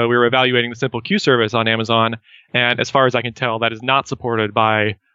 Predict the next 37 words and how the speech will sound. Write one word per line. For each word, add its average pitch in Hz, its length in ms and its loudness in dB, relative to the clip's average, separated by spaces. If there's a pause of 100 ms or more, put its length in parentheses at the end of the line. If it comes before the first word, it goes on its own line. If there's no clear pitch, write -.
or 123 80 0
is 113 100 -6
not, 120 240 0
uh, 110 280 2
covered 123 280 -2
by 113 120 0
their 107 300 -2
hipaa 117 320 -6
assurance 107 560 -8 (380)
yet. 117 260 0
So 110 360 2
that's 113 200 -2
kind 123 180 0
of 113 80 -8
something 110 220 -4
that 110 100 -2
we 113 60 -4
have 110 180 -2
to 113 300 0
evaluate, 113 600 0
or, 104 300 -6 (540)
you 113 100 -10
know, 101 240 -6 (380)
maybe 110 240 0
just - 180 -4
do 120 80 2
a 110 40 2
subset 190 440 4
of, 175 300 4
sub-, 156 320 -4 (120)
a 151 120 0
sub-, - 180 -2
subset 175 320 2
of 160 80 0
our 170 80 4
messaging, 165 540 0 (640)
or, 117 380 6